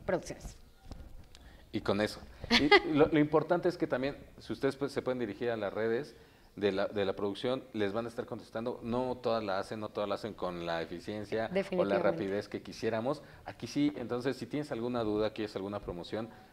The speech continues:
Speaker 2: no tengas miedo en escribirle. Nosotros les vamos a poner las ligas de todas las redes en esta publicación para que ustedes puedan entrar, ver cartelera, ver precios, ver promociones, despejar dudas y, bueno, que también puedan seguir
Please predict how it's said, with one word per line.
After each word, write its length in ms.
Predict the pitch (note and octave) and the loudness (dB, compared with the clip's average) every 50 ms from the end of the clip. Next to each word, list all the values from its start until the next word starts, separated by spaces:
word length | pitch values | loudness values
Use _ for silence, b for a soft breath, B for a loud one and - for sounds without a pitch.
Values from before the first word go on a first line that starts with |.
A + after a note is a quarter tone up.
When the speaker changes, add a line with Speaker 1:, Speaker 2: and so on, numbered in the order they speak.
| b | b
Speaker 2:
no 160 | - F#2+ G2+ G2+ | -2 -2 -2 0
tengas 380 | - A#2+ A2 G#2+ G#2 G2+ - | 0 0 0 0 -2 -4 -4
miedo 140 | G#2+ G#2 G#2 | -4 -4 -4
en 100 | G2+ G2 | -4 -6
escribirle. 600 | F2 - - - - F2 E2+ G2 A2+ C3 C#3 C#3+ | -8 -10 -12 -8 -6 -6 -2 0 0 2 2 0
Nosotros 460 | C3 A2 F#2+ - A2+ A2+ A#2+ A2+ - b b b b b b | -2 -2 -6 -6 -4 -2 -2 -4 -4 b b b b b b
les 160 | - F#2 F2+ | -6 -6 0
vamos 240 | F2 G#2 A2 A2+ - | 2 2 2 2 -2
a 40 | A2 - | -4 -6
poner 220 | G2+ F#2+ G2 G#2 | -6 -6 -4 -2
las 120 | G#2+ G#2 F2+ | -2 -2 -2
ligas 300 | F#2+ G#2 G#2+ G#2+ G2+ F#2+ | -2 -4 -2 -2 -2 -2
de 80 | F2+ E2+ | -2 -6
todas 280 | - - A2+ A#2 B2 A#2 | -2 0 0 0 2 0
las 160 | G#2 F#2+ F2+ | -2 -2 0
redes 360 | F#2+ G2 G2+ G2+ G2+ G2 - | 0 -2 0 -2 -4 -6 -8
en 160 | - - F#2 | -12 -10 -8
esta 200 | F#2 G2 - G2+ | -10 -8 -8 -6
publicación 640 | F#2+ F#2+ F2+ E2+ E2+ E2 F2 E2+ - A#2 A2+ A#2 A#2 b b b b - | -6 -4 -6 -6 -6 -6 -6 -6 -4 -4 -4 -4 -6 b b b b -2
para 180 | F#2 F2 F#2 | 0 0 0
que 60 | F2 F#2 | 0 -2
ustedes 260 | - - A2+ G2+ - | -2 0 0 0 0
puedan 240 | - A2+ G2+ G2+ F#2+ | 0 -2 -2 0 -2
entrar, 560 | F2+ F2 - - G#2 G#2+ A2 A2+ A2+ A2 E2 G2 | -4 -6 -4 -4 -2 0 0 -2 -4 -6 -8 -4
ver 180 | F#2 G2 F#2 - | -4 -4 -2 -2
cartelera, 680 | - F2 - - F#2 F2+ F2+ G2+ G#2+ G#2 A2 A2+ A2 G#2+ B B B B | -6 -6 -4 -4 -6 -4 0 0 2 2 2 2 0 -2 B B B B
ver 260 | - F#2+ G#2 G2 - - | 0 2 2 2 4 0
precios, 540 | A#2 G#2+ G#2+ G#2 - - A2+ G#2+ G2 F#2+ | 0 2 2 0 0 0 0 0 0 0
ver 180 | F#2 G#2 G#2 - | 0 0 0 0
promociones, 760 | - G2+ F#2+ F2+ F2 - - G#2 G2+ G#2 G#2 G#2 G#2+ - b b b b b | -2 -6 -4 -6 -6 -4 -2 -2 -2 -2 -2 -2 -4 -4 b b b b b
despejar 500 | G2 F#2+ - - G2+ - - G#2+ G2+ G2 | -4 -2 -2 -2 -4 0 0 0 0 2
dudas 520 | F#2+ G#2 G#2 G#2+ G#2+ G#2+ G#2+ A2 A2 - - b b b b | 0 0 0 2 2 2 2 2 0 -2 -10 b b b b
y, 80 | - F#2 | -4 -2
bueno, 240 | F#2 G2 F#2 F2+ F2 | -2 -2 -2 -4 -8
que 80 | - | -8
también 240 | D2+ F2 F2+ F2+ F2 | -6 -6 -6 -6 -6
puedan 200 | - G2 F#2+ F#2 | -6 -6 -6 -6
seguir 380 | F2 - F2+ E2+ F2+ F#2 F#2+ | -6 -10 -8 -6 -6 -6 -6